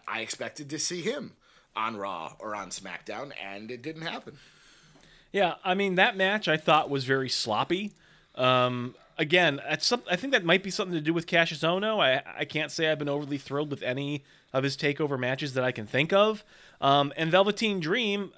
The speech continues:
Speaker 2: maybe, again, he's just not used to working with guys that size. Um, but again, it just looked, a lot of it looked sloppy. Um, Velveteen Dream had an excellent match with Aleister Black last TakeOver, but
Speaker 1: Mm-hmm.
Speaker 2: I, once again, I think that was because Aleister Black can have a good match with anybody.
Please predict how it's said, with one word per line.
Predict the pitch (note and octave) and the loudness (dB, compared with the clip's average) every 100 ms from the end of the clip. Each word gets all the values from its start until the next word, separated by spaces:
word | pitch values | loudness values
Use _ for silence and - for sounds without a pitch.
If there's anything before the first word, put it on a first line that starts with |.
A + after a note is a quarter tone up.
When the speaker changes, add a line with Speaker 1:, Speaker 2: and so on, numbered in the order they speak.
| E3 | 0
Speaker 2:
maybe, | E3 F3 F#3+ | 2 2 2
again, | D#3+ D#3+ E3+ | 0 2 0
he's | E3 | -2
just | D3+ D#3 | -2 0
not | D#3+ | 0
used | D#3 - | 0 -2
to | C#3 | 0
working | D3 D3+ | 0 0
with | D3 C3+ | -4 2
guys | C#3 C#3+ B2+ | 2 2 2
that | A#2+ - | -2 0
size. | - G#2+ B2+ E3+ G#3 C4+ C#4 A#3 - _ _ _ _ | 0 4 4 4 2 -2 -4 -6 -6 _ _ _ _
Um, | D3 D3+ D3+ D3 D3 - | 2 4 4 0 -6 -6
but | G3+ | -4
again, | G3 A3+ G#3 | 2 2 2
it | |
just | B2 D#3+ - C3+ | 0 -4 -6 -4
looked, | E3+ - - - - _ | -4 -4 -16 -20 -20 _
a | D3 | 0
lot | C#3+ D#3+ | 2 2
of | F3 | 0
it | |
looked | F3 G3 | -4 -4
sloppy. | - - B2+ C3+ A2 E2 - - - _ - | -6 -4 0 0 -2 -6 -8 -16 -20 _ 0
Um, | B2 B2+ | 2 2
Velveteen | C3+ G#3 C#4+ B3+ | 4 4 4 2
Dream | F#3 A3 G#3 | 2 0 2
had | G3+ | 2
an | G3 | 2
excellent | G#3 G#3 F#3+ | -2 0 2
match | G3 G3+ | 2 2
with | F3+ | 4
Aleister | G#3 G#3 - | 4 4 0
Black | F#3 C#4 B3 - - | 2 6 6 4 4
last | G3+ C4 - | 4 4 0
TakeOver, | C3 B2 A2+ C#3+ F#3 - - | 0 2 -2 -2 -6 -10 0
but | F#3+ E3+ | 2 2
Speaker 1:
Mm-hmm. | B2+ - - | -2 -20 -4
Speaker 2:
I, | C3 F3 F3 - | 2 4 2 2
once | D#3 E3+ | 0 0
again, | E3 B3 F#3 F3+ - - _ _ | 4 6 6 2 -4 -20 _ _
I | C3+ | 2
think | C#3+ D#3+ | 4 2
that | C#3+ D3+ | 2 2
was | E3 C#3 | 0 -2
because | D3+ E3+ D3 | 2 2 4
Aleister | C3+ D#3+ - C#3 | 4 2 2 0
Black | D#3+ F3 - | 2 0 -2
can | D#3+ | 0
have | D#3 | 0
a | C#3 | 2
good | D#3 | 0
match | D3+ D3+ D3 B2 | 2 0 -2 -4
with | A2 | 0
anybody. | A3 A#2 D#2+ D#2+ | 0 0 -4 -8